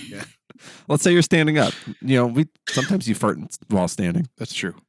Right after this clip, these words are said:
Speaker 3: I don't know why I just
Speaker 1: Sometimes.
Speaker 3: knew.
Speaker 2: Or, or maybe even, like, what if it was while you were taking a shit? It was, like, one of your pre-shit farts, and it was very, like, reverberous.
Speaker 3: Hmm.
Speaker 1: Mm.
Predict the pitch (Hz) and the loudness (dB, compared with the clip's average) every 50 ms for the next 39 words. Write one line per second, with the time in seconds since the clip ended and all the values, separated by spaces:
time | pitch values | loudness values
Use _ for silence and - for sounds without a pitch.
0 | _ _ 117 120 123 123 123 113 110 110 110 107 107 - - 95 78 87 - - | _ _ -6 -4 -2 -2 -2 -2 -2 -2 -2 -2 -2 -2 -2 -2 -2 -4 -6 -4
1 | 113 110 135 139 156 - - 147 151 143 127 127 143 190 190 170 135 120 123 127 | 0 4 4 4 4 4 4 4 4 6 6 6 6 6 6 4 4 4 2 0
2 | _ - 131 131 139 135 131 - _ 110 113 120 110 - 107 123 139 156 156 165 | _ -2 0 0 2 0 0 -2 _ 2 2 2 2 2 2 4 2 4 2 4
3 | 120 135 139 127 123 120 113 123 127 127 127 127 - - 123 - 120 104 95 - | 4 4 4 2 0 0 2 2 4 4 4 2 2 2 0 0 0 0 0 2
4 | - 143 127 98 - - 98 98 - 110 101 98 104 104 107 101 104 101 - - | 2 2 2 2 2 -2 -4 -2 -2 -2 -2 0 0 0 0 0 0 -2 -2 0
5 | - 120 113 - - 135 - - - 143 147 151 - - - - - _ _ _ | 0 0 0 0 0 -2 -4 0 0 0 0 0 -2 -6 -14 -14 -16 _ _ _
6 | _ _ _ _ _ _ _ _ 123 117 120 104 110 107 98 87 107 113 120 123 | _ _ _ _ _ _ _ _ 0 2 4 4 4 2 2 2 2 4 4 4
7 | 120 107 98 - _ _ _ 92 98 95 90 92 107 104 98 87 104 110 113 139 | 4 2 0 -2 _ _ _ -4 -4 -4 -2 0 2 2 2 4 2 2 4 4
8 | 143 143 165 165 - - - - - _ _ _ _ _ _ _ _ _ _ - | 4 4 2 0 -2 -4 -8 -10 -12 _ _ _ _ _ _ _ _ _ _ -20
9 | _ _ _ _ _ _ _ _ _ _ _ _ _ _ _ _ _ _ _ _ | _ _ _ _ _ _ _ _ _ _ _ _ _ _ _ _ _ _ _ _
10 | _ _ _ _ _ _ _ _ _ _ _ _ _ _ _ _ _ _ _ _ | _ _ _ _ _ _ _ _ _ _ _ _ _ _ _ _ _ _ _ _
11 | _ - 117 117 104 95 90 _ _ _ _ _ _ _ _ 80 80 78 76 76 | _ -12 -10 -10 -10 -10 -12 _ _ _ _ _ _ _ _ -10 -10 -8 -8 -8
12 | 78 76 | -10 -10